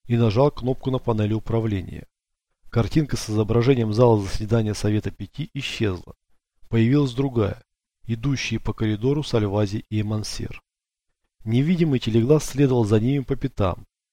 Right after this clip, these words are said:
фиксируя каждый жест, каждое движение. Разговор жреца разума и его ученика был почти не слышен, и тогда человек подкрутил рукоять настройки звука. Вскоре ему удалось поймать нужную волну. Комедию. Это был обрывок фразы Мансера.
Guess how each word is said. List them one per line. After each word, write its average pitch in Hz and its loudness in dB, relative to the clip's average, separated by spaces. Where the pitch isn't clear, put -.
фиксируя 123 0
каждый 139 2
жест, 107 -2
каждое 120 4
движение. 113 -2
Разговор 120 4
жреца 117 2
разума 110 2
и 110 -4
его 113 0
ученика 110 -4
был 139 -2
почти - -6
не 139 -6
слышен, - -8
и 107 -6
тогда 113 2
человек 120 0
подкрутил 123 -2
рукоять 110 0
настройки 110 -6
звука. 107 -10
Вскоре 160 0
ему 147 0
удалось 113 0
поймать 110 -2
нужную 107 -4
волну. 110 -4
Комедию. 110 0
Это 110 0
был 110 2
обрывок 120 4
фразы 113 2
Мансера. 117 -2